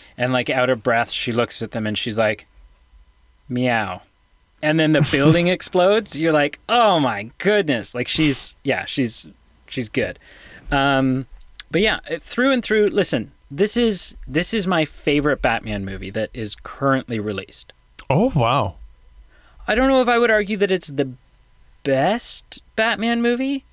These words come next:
Speaker 1: but it is my favorite Batman movie.
Speaker 2: Oh, wow.
Speaker 1: If I have to sit and watch a Batman movie, it's also coincidentally one of my favorite Christmas movies.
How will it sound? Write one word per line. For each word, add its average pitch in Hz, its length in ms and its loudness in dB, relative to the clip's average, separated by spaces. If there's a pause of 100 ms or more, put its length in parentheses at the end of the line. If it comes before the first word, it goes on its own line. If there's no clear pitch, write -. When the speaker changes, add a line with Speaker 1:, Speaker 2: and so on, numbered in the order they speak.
(100)
Speaker 1:
but 147 280 0
it 143 120 2
is 135 140 2
my 120 180 0
favorite 110 680 -4
Batman 101 400 -6
movie. - 320 -18 (560)
Speaker 2:
Oh, 165 140 2
wow. 120 280 2 (880)
Speaker 1:
If 131 120 -2
I 131 80 0
have - 400 -4
to 190 80 -2
sit - 220 0
and 147 80 -2
watch 147 200 0
a 135 40 -4
Batman 127 340 0
movie, 107 320 -2 (220)
it's 196 140 2
also 233 380 2 (200)
coincidentally 170 540 0
one 143 140 4
of 135 60 4
my 131 100 2
favorite 113 280 -4
Christmas - 440 -4
movies. - 360 -18